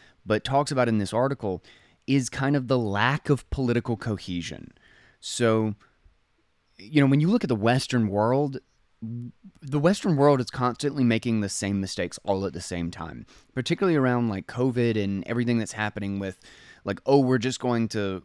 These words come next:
we're just going to eliminate carbon, and it doesn't matter if it makes everybody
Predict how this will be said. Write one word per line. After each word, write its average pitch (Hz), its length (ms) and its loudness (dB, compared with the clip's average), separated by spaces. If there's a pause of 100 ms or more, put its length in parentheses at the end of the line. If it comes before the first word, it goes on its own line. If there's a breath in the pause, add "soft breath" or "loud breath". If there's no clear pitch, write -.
(120)
we're 131 140 0
just 175 140 -4
going 180 140 4
to 139 100 0
eliminate 135 540 2
carbon, 139 680 -2
and 104 440 -4
it 110 100 -8
doesn't 117 240 -2
matter 113 320 -2
if 117 120 -4
it 117 40 -4
makes 117 260 -2
everybody 110 640 0